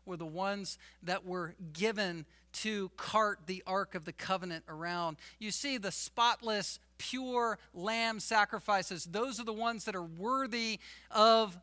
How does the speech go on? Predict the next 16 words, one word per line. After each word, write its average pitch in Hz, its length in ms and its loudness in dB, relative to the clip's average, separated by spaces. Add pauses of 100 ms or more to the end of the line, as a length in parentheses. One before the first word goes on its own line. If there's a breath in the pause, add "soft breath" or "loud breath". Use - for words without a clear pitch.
the 190 140 -2
Lord 220 500 6
who 180 140 -4
is 180 100 -4
holy. 202 460 -2
And 170 180 -6
this 214 220 -2
is 208 180 -4 (180 loud breath)
a 180 120 -2
worthy 220 680 -2
animal 185 460 -2
for - 160 -10
the 175 140 -6
Lord 202 680 -2 (360 soft breath)
to 202 580 -2 (280 soft breath)
ride 185 760 2